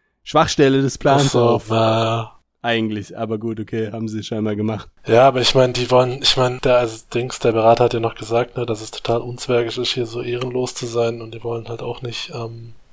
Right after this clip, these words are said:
Speaker 1: Ja, die Nacht wird ehrenlos.
Speaker 2: <laughs> Die wollen halt auch, ähm, deswegen haben sie wahrscheinlich auch nur zwei Leute losgeschickt, ne, weil sie gedacht haben,
Speaker 1: Ja,
Speaker 2: äh, wenn wir da
Speaker 1: stimmt.
Speaker 2: zu viele Leute mit einweihen, dann kann's eben zu brüchig werden.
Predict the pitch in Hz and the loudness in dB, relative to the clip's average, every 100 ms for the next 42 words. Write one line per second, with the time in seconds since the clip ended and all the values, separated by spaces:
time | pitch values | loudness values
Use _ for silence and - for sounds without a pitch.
0 | - - _ 98 101 - - 113 107 104 | -20 -20 _ -12 -12 -14 -10 -6 -2 -4
1 | - 110 107 113 120 123 107 107 - _ | -4 -4 -4 -6 -4 -4 -4 -6 -12 _
2 | - 113 - - - 117 - - 113 - | -2 -2 -2 -4 -2 0 0 -4 -10 -10
3 | - 120 113 113 113 113 117 - 117 117 | -10 -4 0 0 0 -2 -4 -4 -6 -6
4 | - 117 110 110 110 113 - - _ _ | -4 -6 -6 -8 -16 -20 -20 -20 _ _
5 | - _ - - 101 - 143 143 127 147 | -20 _ -18 -6 -2 4 4 4 4 4
6 | 127 123 117 - 113 120 143 123 117 - | 4 2 0 2 4 4 2 0 0 0
7 | 117 120 - 117 120 120 113 113 113 - | 0 0 0 -2 2 0 0 -4 -4 0
8 | 113 107 107 110 113 113 113 113 110 120 | 0 0 0 0 2 0 2 0 0 -4
9 | 120 120 117 120 135 127 120 117 113 117 | -2 0 2 2 2 -2 -4 -4 -2 -2
10 | 117 110 - 113 - - 117 - 110 120 | -2 -8 -6 -8 -6 -8 -8 -10 -8 -4
11 | 123 113 110 113 117 | -4 -2 0 -2 -4